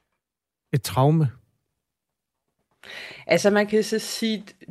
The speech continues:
Speaker 2: det, der karakteriserer, altså, med retssagen, der er jo, der er jo knap atten hundrede ofre, altså overlevende for angrebene tilbage i tyve femten. Og det, man vil se i de kommende, eller den kommende tid, det er,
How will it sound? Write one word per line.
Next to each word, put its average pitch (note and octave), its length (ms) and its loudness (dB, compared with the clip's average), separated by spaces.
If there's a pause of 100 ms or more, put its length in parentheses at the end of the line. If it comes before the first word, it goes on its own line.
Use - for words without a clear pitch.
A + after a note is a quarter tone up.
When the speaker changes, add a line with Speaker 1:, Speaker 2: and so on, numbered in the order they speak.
Speaker 2:
det, G#3+ 140 2
der C4 100 6
karakteriserer, F3+ 640 -2
altså, D#3+ 240 2
med E3+ 340 2
retssagen, G3 420 -2
der G3+ 60 2
er F3 140 6
jo, A#3+ 160 2
der E3+ 60 4
er F3 160 4
jo B3+ 160 0
knap E3+ 420 -6 (160)
atten D#3+ 300 -2
hundrede G3 360 -4
ofre, E3+ 480 -2 (120)
altså D#3+ 200 -2
overlevende F#3 680 0
for - 120 -4
angrebene E3 720 -4
tilbage D#3 640 0
i D#3 340 -10
tyve F3+ 340 -6
femten. - 480 -6 (800)
Og - 220 -6
det, G3+ 340 0
man E3+ 220 -4
vil E3 80 -8
se - 160 -4
i G3+ 140 -6
de F3+ 100 -10
kommende, F3 560 -4
eller - 180 -6
den C#3 120 -10
kommende E3 280 -4
tid, A#3 280 -6
det E3+ 100 0
er, D#3+ 160 2